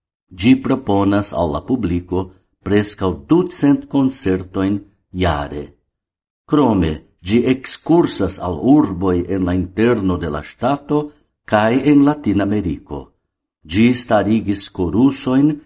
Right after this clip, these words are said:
inkluzive por infanoj kaj junuloj, ensemblojn por ĉambromuziko, dokumentocentron, volontulan servon, abonsistemon, muzikedukan sistemon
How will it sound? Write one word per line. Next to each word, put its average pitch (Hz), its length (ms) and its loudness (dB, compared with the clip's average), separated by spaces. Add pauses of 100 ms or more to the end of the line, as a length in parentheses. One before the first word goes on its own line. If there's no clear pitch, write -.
(140)
inkluzive 101 960 2
por 92 260 -2
infanoj 101 840 0
kaj 78 160 -4
junuloj, 95 680 -2 (560)
ensemblojn 117 1120 2
por 90 240 -4
ĉambromuziko, 104 1200 -2 (560)
dokumentocentron, 131 1500 2 (400)
volontulan 120 800 4
servon, 123 720 2 (260)
abonsistemon, 120 1600 0 (240)
muzikedukan 113 1300 2
sistemon 135 840 0